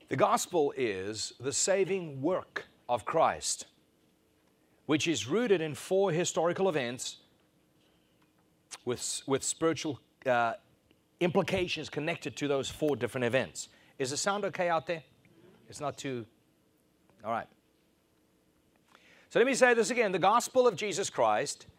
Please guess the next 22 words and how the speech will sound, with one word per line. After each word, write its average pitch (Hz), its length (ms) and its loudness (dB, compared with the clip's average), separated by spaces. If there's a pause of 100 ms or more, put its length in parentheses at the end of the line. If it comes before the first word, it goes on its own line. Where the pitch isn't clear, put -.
(580)
is, 202 240 6
in 240 100 4
fact, 139 460 0
the 165 80 -2
work 170 420 0 (100)
of 147 160 2
God 117 440 2 (720)
through 240 180 0
Christ, 147 680 4 (1300)
which 196 260 6
is 139 160 -2
rooted 233 400 2
in 196 100 0
four 226 380 6
historical 202 760 2
events, 175 560 -4 (380)
and 160 160 0
each 220 240 -4
one 220 160 2
of 214 40 2
those 202 220 2
events 175 520 -6